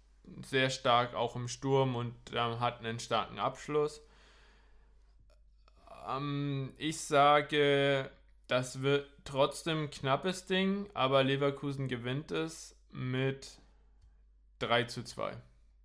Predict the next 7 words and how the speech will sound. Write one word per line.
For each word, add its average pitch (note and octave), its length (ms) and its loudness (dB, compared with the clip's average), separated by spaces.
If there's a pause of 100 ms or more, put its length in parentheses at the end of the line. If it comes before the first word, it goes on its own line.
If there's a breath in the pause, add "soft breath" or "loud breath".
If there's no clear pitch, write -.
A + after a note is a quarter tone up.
(300)
Also B2 340 0
steht B2+ 320 -6
dann A#2+ 220 -4
zwei A2+ 240 -2
zu A2+ 160 -12
drei. - 260 -8 (720)
Lever-, A#2+ 340 -2